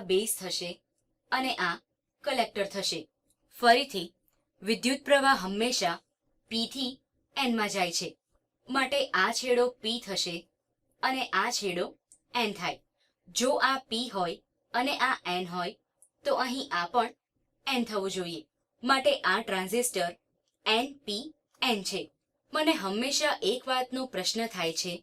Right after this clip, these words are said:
કે ટ્રાન્ઝિસ્ટરની સંજ્ઞા આ જ પ્રમાણે કેમ લેવામાં આવે છે? આ ચિત્ર કદાચ તેનો જવાબ આપી શકે. અહીં આ દુનિયામાં બનાવવામાં આવેલું સૌથી પહેલું ટ્રાન્ઝિસ્ટર છે. આપણી પાસે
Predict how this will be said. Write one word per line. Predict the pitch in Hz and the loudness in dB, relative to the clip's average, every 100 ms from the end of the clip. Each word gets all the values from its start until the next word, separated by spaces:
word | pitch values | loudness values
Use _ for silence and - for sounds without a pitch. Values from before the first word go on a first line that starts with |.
| _ _ _ _ | _ _ _ _
કે | 294 | -2
ટ્રાન્ઝિસ્ટરની | 294 202 180 180 254 - 262 247 262 | 0 0 -2 -4 -4 0 0 0 -2
સંજ્ઞા | - 180 202 233 226 _ _ _ _ | -2 -4 -2 -2 -2 _ _ _ _
આ | 202 247 | 4 4
જ | - | 0
પ્રમાણે | - 202 180 196 320 _ - | 0 0 0 -2 -4 _ -2
કેમ | 285 240 | 0 2
લેવામાં | 214 196 190 190 | 2 0 2 2
આવે | 185 170 175 | 0 -2 -4
છે? | 180 - _ _ _ - - - | -4 -6 _ _ _ -20 -6 4
આ | 214 240 | 4 4
ચિત્ર | 269 254 262 | -4 -2 0
કદાચ | 262 254 247 254 - | 2 4 4 4 -2
તેનો | 240 254 | -2 -2
જવાબ | 196 175 185 214 - | -4 -2 0 0 -4
આપી | - - 202 196 | -6 -4 -4 -4
શકે. | 175 170 165 _ _ _ _ - | -4 -8 -10 _ _ _ _ -4
અહીં | 233 233 262 196 | -2 -2 -2 0
આ | 180 175 _ _ _ _ | 0 -2 _ _ _ _
દુનિયામાં | 190 240 240 262 269 277 | -4 0 0 0 0 -2
બનાવવામાં | 190 180 208 226 233 233 - | -2 -2 -2 2 2 2 0
આવેલું | 175 202 180 160 _ _ _ - | 0 0 -2 -4 _ _ _ -8
સૌથી | - 240 247 277 - | 0 0 0 -6 -8
પહેલું | 196 185 233 | -6 -4 -4
ટ્રાન્ઝિસ્ટર | 208 180 170 175 - 180 | -2 -4 -4 -6 -4 -4
છે. | 165 185 170 - _ _ _ - | -4 -6 -8 -12 _ _ _ -2
આપણી | 220 - 285 277 | 0 0 -2 0
પાસે | 277 | 0